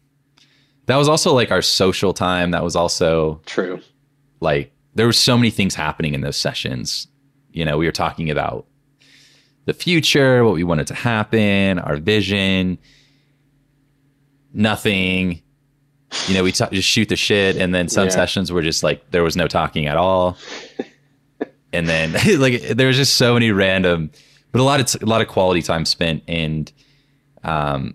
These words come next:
Speaker 1: I think important time, honestly, for, for shaping the both of us, um, coming from different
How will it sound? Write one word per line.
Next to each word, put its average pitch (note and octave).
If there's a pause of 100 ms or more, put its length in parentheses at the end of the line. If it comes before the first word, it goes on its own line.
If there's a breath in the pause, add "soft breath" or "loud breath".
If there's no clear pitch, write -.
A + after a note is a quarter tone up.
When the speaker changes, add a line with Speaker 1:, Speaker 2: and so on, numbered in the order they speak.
(280)
Speaker 1:
I G#2+
think E3+
important F2
time, D#2+
honestly, D#2+
for, D2+
for -
shaping D#2+
the C#2+
both C#2+
of D2
us, -
um, E2 (640)
coming E2+
from D#2
different D2